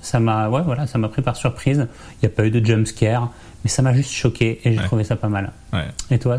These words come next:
Speaker 1: c'est quoi alors ton
Speaker 2: Ça,
Speaker 1: biggest
Speaker 2: c'est le
Speaker 1: fear
Speaker 2: mo-,
Speaker 1: factor ?
Speaker 2: moment gore. Euh, alors, au niveau des fear factors, vraiment, j'ai, j'ai un peu de mal. Alors, je sais pas si c'est parce que je suis particulièrement fatigué en ce moment et que tout ça m'est passé <laughs> complètement au-dessus de la moelle épinière. Non, euh,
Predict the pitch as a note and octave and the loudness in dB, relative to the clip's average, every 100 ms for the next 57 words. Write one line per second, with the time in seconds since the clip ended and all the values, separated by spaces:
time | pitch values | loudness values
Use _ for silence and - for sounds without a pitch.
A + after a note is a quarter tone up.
0 | B2 - A#2 A#2 A2+ - A2+ G#2 G#2 A2 | -2 -6 -2 -2 -2 -2 -2 -2 0 2
1 | A2+ A2+ G#2+ A2 B2+ - C3+ B2+ A#2 A2+ | 2 2 2 2 0 -2 -2 2 4 6
2 | A#2 - B2 A#2 C3 C3+ G2+ F2+ - A2+ | 4 2 0 2 4 2 2 0 0 2
3 | A#2 A2 G#2+ G2 F#2 F2 E2+ F#2 - - | 4 2 2 2 2 2 2 0 -4 -18
4 | - - - - A#2 G#2 G2 A#2+ C#3+ F3+ | -20 -20 -16 -2 0 2 4 4 4 0
5 | G2 - E3 D#3+ F#2+ F2+ C3 C3 F2 F2 | 0 -2 -2 -2 -2 -2 -2 0 2 2
6 | B2 A#2 D#2+ D#2 D2+ F2 F#2 B2 F#2+ F#2+ | 2 0 0 0 0 2 2 2 2 2
7 | G2+ D#2 F2 - - G#2+ - F#2+ - F2+ | 0 0 -2 -4 -4 -4 -4 -6 -4 -4
8 | - - - - G2+ G2 - - G#2 G2+ | -4 -6 -6 -2 0 0 -2 -4 0 0
9 | F#2+ G2 G2 G2 F#2 - - A2+ - - | 0 0 0 0 -2 -4 0 2 2 0
10 | - - - D3+ - - F#3 - - C#3 | -4 -8 0 0 0 0 0 0 0 2
11 | A2 A2+ A2+ - A2 D3 D#3+ C#4 D#4 C4 | 4 2 0 -2 -2 -2 -2 -4 0 0
12 | D3 F#3 A#3 D3 C3 B2+ A#2+ A#2+ A#2+ A#2 | 2 2 2 2 2 2 2 0 0 0
13 | A#2 A2+ A#2 A#2 | 0 0 -2 -2